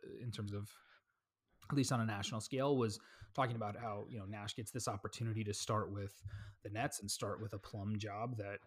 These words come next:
you know, maybe a black head coach who's, I mean, like, even, like, Lloyd Pierce, like, you know, is starting in a re-, more of a rebuilding mode. Um, you know, I, I do wonder a little bit, like, when you look at guys like Alvin Gentry or Monty Williams, where,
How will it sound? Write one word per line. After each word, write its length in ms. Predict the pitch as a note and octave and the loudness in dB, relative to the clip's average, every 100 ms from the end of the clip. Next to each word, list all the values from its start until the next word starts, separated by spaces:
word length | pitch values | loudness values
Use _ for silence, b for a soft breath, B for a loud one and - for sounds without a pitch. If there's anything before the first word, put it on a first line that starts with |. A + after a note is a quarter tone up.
| - | -10
you 80 | - | -6
know, 80 | A2+ | -4
maybe 380 | G2+ G2+ G2+ G2+ | 0 -2 -2 -4
a 80 | A2 | -4
black 280 | G#2+ G2+ - | -4 -6 -4
head 100 | G#2+ | -6
coach 180 | - G2+ | -4 -4
who's, 300 | - G#2 G#2+ - - | -2 -2 -4 -6 -2
I 40 | A3 | 4
mean, 160 | E3 | 4
like, 160 | C3 A#2 | 4 2
even, 160 | A2+ | 2
like, 180 | A2+ G#2+ | 2 4
Lloyd 160 | A#2 G#2+ | 2 2
Pierce, 340 | - A2+ G#2 | 0 -2 -2
like, 220 | G#2+ G#2 - B B A2 | -4 -4 -6 B B 0
you 140 | - A2+ | 2 0
know, 140 | F#2 - A2 | -2 -6 0
is 220 | C#3+ B2 | 2 2
starting 360 | - A2+ A2 | 4 6 4
in 100 | G#2 | 2
a 60 | G2+ - | 0 0
re-, 180 | C3 C3 - | -2 -2 -2
more 220 | A2+ A#2+ | 0 2
of 80 | G#2+ | 4
a 40 | |
rebuilding 500 | G#2 G2+ G2 G2 A2+ | 4 2 0 2 4
mode. 200 | A#2+ D#3 b b b b - | 4 2 b b b b -2
Um, 400 | C3 A2+ A2 A2 - - - - _ _ - - - | 2 2 2 -2 -8 -20 -20 -20 _ _ -20 -20 -2
you 120 | D#3+ | 4
know, 160 | D3+ C3 | 4 4
I, 280 | - - | 0 0
I 40 | D#3 | 2
do 220 | C#3 F#3+ | 6 8
wonder 400 | C#3+ D#3+ D3 C3 | 8 8 8 8
a 40 | |
little 240 | A#2 C3 B2+ | 8 6 8
bit, 240 | B2 A#2+ | 6 4
like, 140 | A#2 A2+ | 2 0
when 80 | |
you 100 | B2 | 2
look 160 | A2+ A2+ | 4 4
at 80 | A2 | 2
guys 260 | G#2 G#2+ | 0 0
like 140 | G#2 G2+ | -2 -4
Alvin 280 | G#2 G#2 A#2 | -4 -2 2
Gentry 440 | C3+ A#2+ A#2+ G#2 | 2 4 2 2
or 80 | G2+ | 2
Monty 280 | G#2 G2+ G#2 | 0 0 2
Williams, 480 | C3+ C#3+ A#2+ A2+ | 4 6 4 4
where, 320 | G#2+ G#2+ G#2 | 2 0 0